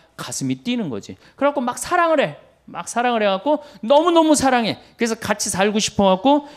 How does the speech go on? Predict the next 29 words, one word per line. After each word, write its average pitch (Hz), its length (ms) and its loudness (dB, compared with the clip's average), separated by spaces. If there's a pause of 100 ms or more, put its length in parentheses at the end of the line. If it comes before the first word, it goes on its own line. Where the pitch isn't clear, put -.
(140)
결혼하고 208 540 2
싶어갖고 175 380 -2
나한테 143 280 -2
데리고 165 360 -2
왔어. 110 360 -4 (200)
"신부님, 139 680 -2
저는 151 560 -4
이 185 100 -8
사람 180 280 -4
없으면 160 320 -8
좀 147 80 -12
못 160 100 -6
삽니다. 143 800 -2 (340)
저 185 140 2
이 220 80 4
사람이랑 208 560 4
결혼하게 160 500 -4
좀 131 180 -8 (300)
혼배 269 320 -6
좀 123 240 -8 (720)
해주십시오." 175 680 -2 (400)
그렇게 285 680 0
왔을 220 340 -2
때 240 80 -4
신부가 269 340 -2
해줘야 294 280 0
돼, 233 120 -2
말아야 127 320 0
돼? 95 180 -12